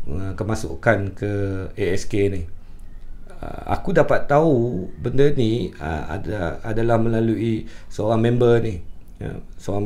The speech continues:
member ni nama dia Mi. Kita panggil dia Mi Paruh. Suhaimi, nama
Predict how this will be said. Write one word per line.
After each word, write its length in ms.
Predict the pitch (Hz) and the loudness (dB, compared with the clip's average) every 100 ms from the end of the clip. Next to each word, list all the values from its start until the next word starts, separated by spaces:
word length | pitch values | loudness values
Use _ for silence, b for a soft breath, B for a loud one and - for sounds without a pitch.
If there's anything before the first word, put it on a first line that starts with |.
| 107 | -2
member 320 | 104 107 101 | 0 0 0
ni 160 | 110 | -2
nama 240 | 110 104 104 | -4 -4 -2
dia 160 | 104 | -2
Mi. 400 | 104 117 98 82 - | 2 4 4 2 -4
Kita 240 | - 110 - | -6 -6 -2
panggil 240 | 107 110 | 0 2
dia 160 | 110 107 | 2 2
Mi 320 | 113 120 110 | 0 0 0
Paruh. 480 | 117 120 131 - - - - | 0 2 2 2 -4 -12 -10
Suhaimi, 560 | - 113 120 127 110 90 | 0 2 4 2 0 -4
nama 160 | 101 | -6